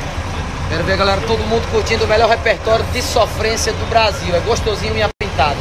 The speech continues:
viu? Atualizado e apaixonado, tá bom? E vindo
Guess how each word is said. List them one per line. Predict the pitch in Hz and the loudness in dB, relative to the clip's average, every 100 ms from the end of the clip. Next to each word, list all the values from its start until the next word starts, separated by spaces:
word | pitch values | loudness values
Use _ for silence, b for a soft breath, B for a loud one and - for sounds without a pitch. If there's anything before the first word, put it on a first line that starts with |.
| 131 | -4
viu? | 202 - - - - - - - - - - - | -4 -4 -6 -6 -4 -4 -4 -4 -4 -4 -2 0
Atualizado | 262 - 269 262 262 262 262 | 0 2 4 4 4 2 2
e | 262 | 2
apaixonado, | 254 254 240 240 185 156 143 - - - | 2 -2 -2 -4 -4 -4 -6 -12 -14 -12
tá | - | 2
bom? | 247 349 - - - - - - - - - | 4 4 0 -8 -8 -8 -8 -8 -8 -10 -10
E | - | -8
vindo | 247 | -6